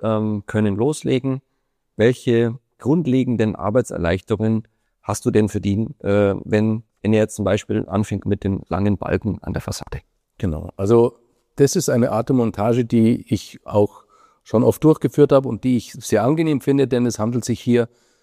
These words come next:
Speaker 2: um die sogenannte Durchsteckmontage. Und wie es der Name schon sagt, kann ich hier durchs Bauteil durcharbeiten, durchstecken. Man stelle sich vor, Vorsteckmontage, ich habe hier, äh, Längs- oder Querbalken, ist egal, ob horizontal, äh, äh, oder vertikal eben.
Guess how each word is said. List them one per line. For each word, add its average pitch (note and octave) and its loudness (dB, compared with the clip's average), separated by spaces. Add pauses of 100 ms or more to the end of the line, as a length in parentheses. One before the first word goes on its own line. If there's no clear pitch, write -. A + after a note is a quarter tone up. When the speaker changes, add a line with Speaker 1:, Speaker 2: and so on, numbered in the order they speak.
(160)
Speaker 2:
um A#2 0
die A2 2
sogenannte G#2+ 0
Durchsteckmontage. F2 -2
Und F#2+ -2
wie B2 2
es B2+ -2
der B2 -2
Name G#2+ 0
schon G#2 -6
sagt, A#2+ -2 (280)
kann A#2 2
ich G#2+ 0
hier A#2+ 2
durchs A2+ 0
Bauteil G#2 0 (240)
durcharbeiten, C#3+ 0
durchstecken. C#3+ -2 (420)
Man A2+ -4
stelle C#3 4
sich A2 -2
vor, B2+ 2
Vorsteckmontage, A#2 0
ich A2+ -4
habe A2 -2
hier, G#2+ 0
äh, - -20 (320)
Längs- C3+ 2
oder A2+ 0
Querbalken, B2+ 2
ist G#2+ -4
egal, A2 2
ob A#2 0
horizontal, A2+ 2
äh, G2+ -8
äh, F#2+ -14
oder F2 -2
vertikal B2 0
eben. A2+ 0